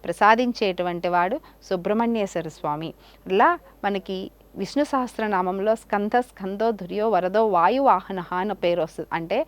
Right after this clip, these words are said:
స్కందుడిని కూడా నేనే అని విష్ణుమూర్తి చెప్తాడు. భగవద్గీతలో కూడా సేనానిలో నేనే సేనాధిపతుణ్ణి, స్కందుణ్ణి అని కృష్ణుడు చెప్పాడు. అంటే, సుబ్రహ్మణ్యుడికి, రాముడికి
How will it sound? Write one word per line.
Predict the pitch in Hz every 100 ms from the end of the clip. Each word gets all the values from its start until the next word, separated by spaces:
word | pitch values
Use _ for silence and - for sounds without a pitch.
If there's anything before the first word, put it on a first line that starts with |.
| -
స్కందుడిని | - 190 208 254 262
కూడా | 247 220 254
నేనే | 269 190 196 226
అని | 202 214
విష్ణుమూర్తి | 302 - - 196 - 214 233 262 254 190
చెప్తాడు. | - 170 165
భగవద్గీతలో | 170 190 208 240 226 240 214 190
కూడా | 185 185 285 - - - -
సేనానిలో | 233 277 254 220 226 339 - -
నేనే | 185 208 247 311 466 - _ -
సేనాధిపతుణ్ణి, | 196 214 214 254 190 180 185 190
స్కందుణ్ణి | 175 - 208 196 233 226
అని | 190 214
కృష్ణుడు | - 175 165 208 202
చెప్పాడు. | 254 208 156 160 160
అంటే, | 185 180 208 - - _
సుబ్రహ్మణ్యుడికి, | - 190 190 214 220 208 208 214 269 320 - _ - -
రాముడికి | 156 170 202 214 - 254